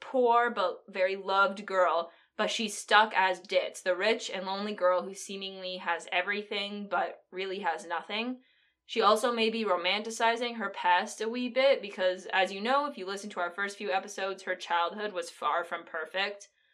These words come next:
I didn't read the entire <laughs> book, if I'm gonna be honest, but from what I did read, I didn't see any mention of a dad.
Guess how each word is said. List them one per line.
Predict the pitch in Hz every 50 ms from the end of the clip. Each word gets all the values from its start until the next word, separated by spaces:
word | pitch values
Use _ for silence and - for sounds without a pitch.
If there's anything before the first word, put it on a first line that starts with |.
| _ _ _ _ _ _ _ _ _ _ -
I | 208 202
didn't | 226 247 254 254
read | 220 208 196 202
the | 208 208
entire | 202 202 - - 180 180 185 190
<laughs> | 202 - -
book, | 190 202 247 - - - - - - _ -
if | 208 -
I'm | 220 220
gonna | 220 226
be | 220 226 214
honest, | 202 196 208 202 202 202 226 247 269 262 - - - _ _ _ - - - - - _
but | - 226 220
from | 247 240 233
what | 226 233 247
I | 220 202
did | 196 240 285 440 440 285
read, | 233 208 208 208 214 208 -
I | - 214 214
didn't | 233 254 247 240 -
see | - 240 226
any | 214 214 208
mention | 202 - 170 175 - - 196
of | 185 180
a | 196 190
dad. | 202 - 214 233 302 349 294 202 156 80 156 135 - 214 -